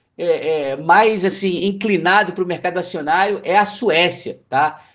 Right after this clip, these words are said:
E a Suécia tá meio que dando aula pro resto da Europa que quer ir nessa direção.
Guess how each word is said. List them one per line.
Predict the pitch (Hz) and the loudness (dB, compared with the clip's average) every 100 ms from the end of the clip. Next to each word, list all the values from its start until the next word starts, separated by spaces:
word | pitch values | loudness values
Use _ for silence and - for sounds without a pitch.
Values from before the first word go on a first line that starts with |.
| _ _ - | _ _ -4
E | 147 | 0
a | |
Suécia | 165 - 165 175 196 226 | 0 2 4 4 4 0
tá | 208 - 190 | -2 2 2
meio | 196 190 | 4 0
que | 208 | -2
dando | 196 208 220 | -4 -4 2
aula | 185 202 233 202 | 4 6 4 0
pro | 175 | -8
resto | 156 180 185 | -6 -6 -6
da | 175 | -6
Europa | 170 160 175 196 | -4 -4 -4 -6
que | 196 202 | -12 -16
quer | 196 - 208 226 196 | -8 2 4 4 0
ir | 202 196 | -6 -6
nessa | 185 202 202 | -2 -2 0
direção. | 185 208 196 - 151 127 | 2 2 0 -2 -4 -4